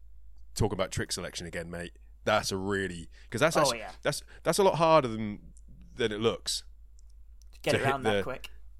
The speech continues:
Speaker 1: To get it, to ping it round that quick, exactly, and look that accurate. And then just, just foot positions ready, primed, switch heel, switch nose, shove out.
Speaker 2: Oh, perfect as well. A-,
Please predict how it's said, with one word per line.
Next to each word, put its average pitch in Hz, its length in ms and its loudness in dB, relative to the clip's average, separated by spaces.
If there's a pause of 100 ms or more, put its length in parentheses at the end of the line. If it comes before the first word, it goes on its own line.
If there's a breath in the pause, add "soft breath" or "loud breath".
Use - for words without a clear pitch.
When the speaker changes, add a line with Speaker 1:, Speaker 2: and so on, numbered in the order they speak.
(220)
Speaker 1:
To - 100 -2
get 113 140 4
it, - 180 -8
to - 80 -4
ping 135 220 6
it 113 80 -4
round 107 220 2
that 98 100 -8
quick, - 220 -2
exactly, 98 320 -2
and 92 100 -4
look - 200 -2
that 95 140 -2
accurate. 80 440 -8 (1900 soft breath)
And 90 120 -6
then 92 140 -4
just, - 380 0 (100)
just - 240 2
foot - 160 2
positions 98 500 0
ready, 95 440 2 (120)
primed, 95 720 6 (800)
switch - 360 2
heel, 92 480 0 (340)
switch - 380 -2
nose, 92 560 -2 (300)
shove - 320 -2
out. 87 240 -4 (280)
Speaker 2:
Oh, 127 260 -2
perfect 160 560 0
as 123 80 -14
well. 120 380 -10
A-, 107 60 -14